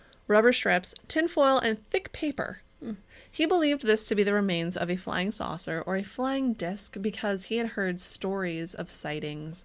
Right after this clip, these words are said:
Speaker 1: in his area very recently. Mac brought some of the material to Sheriff George Wilcox of Roswell,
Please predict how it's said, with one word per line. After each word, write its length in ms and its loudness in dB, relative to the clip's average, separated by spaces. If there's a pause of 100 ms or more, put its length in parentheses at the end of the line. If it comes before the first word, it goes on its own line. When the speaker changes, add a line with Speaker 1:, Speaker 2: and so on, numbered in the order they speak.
(360)
Speaker 1:
in 260 2
his 260 0
area 540 -4
very 220 -2
recently. 560 -4 (840)
Mac 380 4
brought 380 6 (580)
some 240 4
of 100 0
the 80 -2
material 500 2
to 220 -4
Sheriff 480 2
George 340 0
Wilcox 600 -4
of 220 -4
Roswell, 760 -4